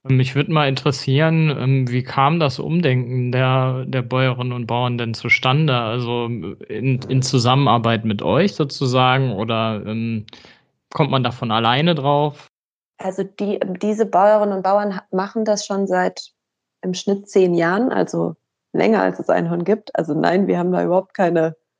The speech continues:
Speaker 2: äh, keinen Einfluss drauf gehabt. Den einzigen Einfluss, den wir gehabt haben, ist, dass wir den Kautschuk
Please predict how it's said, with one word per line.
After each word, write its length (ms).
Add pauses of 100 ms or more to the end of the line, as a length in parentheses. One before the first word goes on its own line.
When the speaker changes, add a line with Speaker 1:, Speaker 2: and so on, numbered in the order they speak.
(220)
Speaker 2:
äh, 520
keinen 280
Einfluss 360
drauf 240
gehabt. 500
Den 100
einzigen 400
Einfluss, 300
den 160
wir 80
gehabt 340
haben, 200
ist, 180
dass 180
wir 280 (440)
den 240
Kautschuk 640